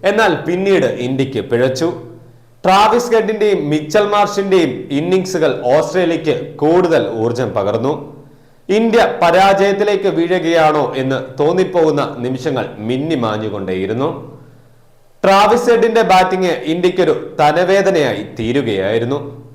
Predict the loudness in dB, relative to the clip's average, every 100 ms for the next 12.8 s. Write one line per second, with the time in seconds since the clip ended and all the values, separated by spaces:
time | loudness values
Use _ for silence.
0 | -20 -4 2 4 4 2 -2 -4 0 -2
1 | 0 0 0 0 0 -2 -4 0 0 2
2 | 2 2 2 2 2 4 2 2 0 -2
3 | -8 -18 -2 0 0 2 4 4 2 2
4 | 2 0 -2 -4 -2 0 2 2 0 -2
5 | -2 0 0 0 0 0 -2 -2 -2 -2
6 | -2 0 -2 -4 -10 -8 -4 -4 -4 -4
7 | -4 -6 -6 -2 -2 -4 -12 -18 -20 -20
8 | _ -2 2 2 2 2 2 2 2 0
9 | -2 -2 -2 -2 -2 0 0 0 -2 0
10 | 2 2 0 -8 -12 -4 -4 0 0 2
11 | 0 0 -4 -4 -2 -2 0 0 0 -2
12 | -2 2 0 2 4 4 2 0